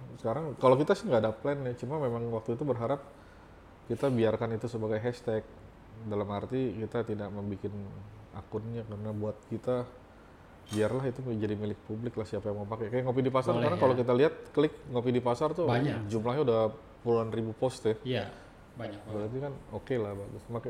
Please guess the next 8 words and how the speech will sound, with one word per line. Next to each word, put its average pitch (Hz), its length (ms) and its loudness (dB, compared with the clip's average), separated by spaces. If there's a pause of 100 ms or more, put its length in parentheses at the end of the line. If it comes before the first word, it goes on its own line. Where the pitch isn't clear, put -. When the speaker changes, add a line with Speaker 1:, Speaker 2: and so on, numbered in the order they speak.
(440)
Speaker 1:
tujuannya 139 400 6
kan 233 160 2
itu, 190 160 0
supaya 127 160 0
orang 143 240 -2
makin 131 240 -8
banyak 113 320 -2
yang 107 140 -4